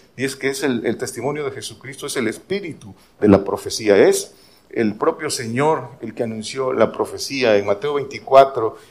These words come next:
y en, en los Evangelios viene la profecía del Señor, las cosas que sucederían en nuestros tiempos. Cuando le preguntaron: "¿Qué señales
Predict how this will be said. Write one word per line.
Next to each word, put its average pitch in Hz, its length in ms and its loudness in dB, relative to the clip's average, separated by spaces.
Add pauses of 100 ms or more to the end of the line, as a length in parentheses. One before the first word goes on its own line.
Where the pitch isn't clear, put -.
(120)
y 110 240 -8
en, 107 260 -6
en 110 200 -8
los 107 160 -10
Evangelios 117 500 0
viene 127 460 -8 (280)
la 110 200 2
profecía 120 640 -2
del 107 160 -4
Señor, 120 360 -4
las 117 200 -6
cosas 156 600 -8 (260)
que 117 80 -10
sucederían 123 760 -4
en 123 220 8
nuestros 139 600 -4
tiempos. 139 420 -6
Cuando 101 240 -6
le 101 80 0
preguntaron: 113 640 4
"¿Qué 147 140 -4
señales 143 580 2